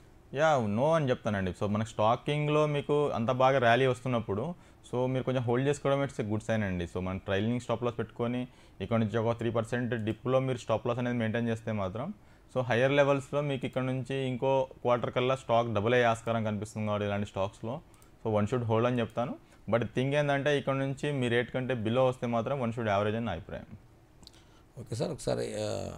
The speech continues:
Speaker 2: చార్ట్ చూద్దాం. ఆ, కనకరాజు గారు అడుగుతున్నారు సార్, ఎస్సీఆర్ ఇండస్ట్రీస్ లిమిటెడ్ ఇప్పుడున్న కరెంట్ ప్రైస్లో తీసుకోవచ్చా?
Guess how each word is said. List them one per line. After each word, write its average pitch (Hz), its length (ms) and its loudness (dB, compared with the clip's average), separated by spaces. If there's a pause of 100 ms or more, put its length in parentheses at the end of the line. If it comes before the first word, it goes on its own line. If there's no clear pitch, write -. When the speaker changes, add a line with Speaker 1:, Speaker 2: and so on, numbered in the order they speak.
(240)
Speaker 2:
చార్ట్ 104 180 -6
చూద్దాం. 170 240 -8 (640)
ఆ, 50 340 -12 (920)
కనకరాజు 233 380 10
గారు 196 140 10
అడుగుతున్నారు 156 320 6
సార్, 202 160 2 (120)
ఎస్సీఆర్ 247 460 8
ఇండస్ట్రీస్ 202 520 4
లిమిటెడ్ 185 320 2
ఇప్పుడున్న 170 300 0
కరెంట్ 160 200 4
ప్రైస్లో 170 200 4
తీసుకోవచ్చా? - 500 -2